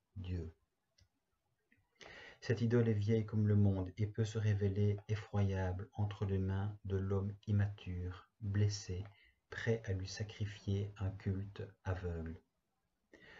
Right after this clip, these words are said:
Songeons un instant à toutes les dérives au nom de ce Dieu. Ainsi,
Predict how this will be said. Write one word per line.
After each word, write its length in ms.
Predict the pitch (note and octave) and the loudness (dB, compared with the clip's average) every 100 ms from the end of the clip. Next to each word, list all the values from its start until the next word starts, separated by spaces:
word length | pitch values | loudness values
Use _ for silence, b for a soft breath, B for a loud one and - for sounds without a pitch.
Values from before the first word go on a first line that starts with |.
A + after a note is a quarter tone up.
| B | B
Songeons 580 | - - A#2+ A2 G#2+ G#2 | -8 0 2 2 0 0
un 180 | A2 G#2 | 2 4
instant 560 | G2+ G2+ - G2+ G2+ - | 4 2 -2 -2 -2 -6
à 60 | |
toutes 280 | G#2 B2 A#2 | -6 -4 -2
les 100 | G2+ | -2
dérives 720 | F#2+ G2+ G2+ G2+ G2+ G2+ G2+ _ - | -2 0 0 0 -2 -2 -4 _ -4
au 140 | G2 | 0
nom 200 | G2 F#2+ | 0 0
de 80 | F#2 | -4
ce 180 | - F2+ | -8 -12
Dieu. 320 | E2 F2+ D#2 G2 _ _ _ _ _ _ _ _ _ _ _ _ _ _ _ _ B B B B - | -12 -12 -12 -14 _ _ _ _ _ _ _ _ _ _ _ _ _ _ _ _ B B B B 0
Ainsi, 560 | A2 G#2 - B2 C#3 | 2 2 0 -4 -6